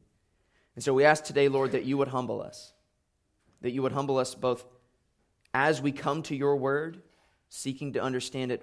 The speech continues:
rightly and truly. And Lord, also that by your word, you would humble us. We ask, Lord, that you would help us to see this passage the way you have intended for us to see it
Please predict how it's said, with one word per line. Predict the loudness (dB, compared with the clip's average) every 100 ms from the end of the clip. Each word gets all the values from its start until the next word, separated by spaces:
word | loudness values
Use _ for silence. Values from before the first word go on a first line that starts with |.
| -8
rightly | -4 -4 -4 -8 -8
and | -12
truly. | -10 -8 -8 -10 -14 _ _ _ _ _ -20 -20 -20 _ _ _ _
And | -10 -4
Lord, | 0
also | 2 0 -2
that | -6 -2
by | 0 0
your | 0 -2
word, | -4 -6 -8 -10 -16 _ _
you | -10 -8
would | -6
humble | -8 -10
us. | -12 -16 -20 _ _ _ _ _ _ _ _ _ _ _ _ -6
We | 0
ask, | 0 0
Lord, | -4 -2
that |
you | -4
would | -2
help | -4
us | -6 -12
to | -12
see | -8 -6
this | -6 -6
passage | -4 -2 -4 -8 -10 _ _ _ _ _ _ _ _
the | -2
way | 0
you | 0 2
have | 2
intended | 0 -2 -2 -2
for | 0 0
us | 0
to | -4
see | -8 -4 -2
it | -4